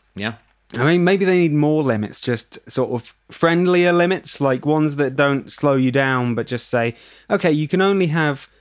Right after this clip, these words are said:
Speaker 2: thirty-two tracks in this
Speaker 1: No,
Speaker 2: project."
Speaker 1: no, no, I don't think that's gonna help anyone.
Speaker 2: No, it's,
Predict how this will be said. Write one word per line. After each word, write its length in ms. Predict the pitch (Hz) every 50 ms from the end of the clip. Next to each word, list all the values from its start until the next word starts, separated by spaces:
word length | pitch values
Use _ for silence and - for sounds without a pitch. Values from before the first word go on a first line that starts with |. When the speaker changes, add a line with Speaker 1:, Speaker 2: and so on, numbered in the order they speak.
| _ _
Speaker 2:
thirty-two 840 | _ - - 185 185 175 160 143 156 - - - - - 196 175 156
tracks 720 | 139 - - 156 143 - - - - - - - - - - -
in 100 | 120 117
this 80 | 117 135
Speaker 1:
No, 160 | 139 143 143
Speaker 2:
project." 320 | 143 139 143 139 - -
Speaker 1:
no, 360 | 127 120 120 120 117 113 113 110
no, 200 | 110 104 101 98 98
I 80 | 98
don't 260 | 98 - 98 95 90
think 140 | 85 - 92 87
that's 140 | 85 -
gonna 160 | - 90 85 85
help 260 | 90 87 85 - -
anyone. 560 | 85 87 87 87 87 87 85 87 87 92 101 107 -
Speaker 2:
No, 480 | 175 190 202 202 202 196 196 190 190
it's, 140 | 190 196 190